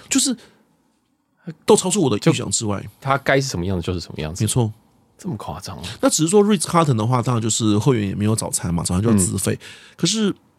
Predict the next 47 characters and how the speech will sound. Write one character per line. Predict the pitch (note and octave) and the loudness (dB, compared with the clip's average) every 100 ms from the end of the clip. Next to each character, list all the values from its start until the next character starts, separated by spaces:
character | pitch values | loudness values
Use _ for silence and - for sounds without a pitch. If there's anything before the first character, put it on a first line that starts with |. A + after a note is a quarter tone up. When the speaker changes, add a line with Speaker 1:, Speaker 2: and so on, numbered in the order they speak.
| _ _ _ _ _ - - - _ _ _ _ _ _ - | _ _ _ _ _ -20 -20 -20 _ _ _ _ _ _ -2
Speaker 1:
嗯， | C#3 B2+ B2 - - - - _ _ | 0 0 -2 -8 -20 -20 -20 _ _
早 | - B2+ G#2+ | -2 0 0
餐 | G#2+ D#3+ A3 G#3+ | 0 -2 0 2
你 | B2 | 2
不 | G#2+ - D#3+ | 0 -2 0
吃， | - - - C#3+ C3+ C3+ C3+ - _ _ _ _ _ _ _ _ _ _ _ _ _ | 0 0 0 0 0 0 -2 -6 _ _ _ _ _ _ _ _ _ _ _ _ _
我 | C3 | 2
觉 | A#2+ | 4
得 | |
只 | D#3 | 4
是 | A#2 | 2
更 | D3+ | 0
花 | A2 A2 G#2+ | 2 2 2
钱 | - F2 F2 | 2 -4 -4
而 | F#2 | -4
已。 | G2 G2 - _ _ _ _ _ _ _ - | -4 -6 -16 _ _ _ _ _ _ _ -2
Speaker 2:
因 | D#3 | 0
为 | D3 | 2
早 | - E2+ | 0 0
餐 | C#3 | 2
反 | D#3 | 2
而 | E2+ | 2
比 | |
较 | F2+ | 0
便 | F#2 E2 | -2 -2
宜 | D2+ | -6
嘛， | - F2+ | -6 -2
你 | |
Speaker 1:
对 | F#2+ F#3 | 4 6
啊， | D#3 | 6
Speaker 2:
如 | E3 | 4
果 | |
吃 | B3 | 2
中 | - G2 | 2 0
餐 | - G2 | 0 -2
可 | G#2+ | -2
能 | - | 0
更 | C#4 | 0
贵。 | D#4 | 2
Speaker 1:
因 | |
为， | |
因 | D4+ | 2
为， | D#4 | 4
因 | |
为 | F#3 | 4
你 | |
在， | A#2+ A3+ | 2 0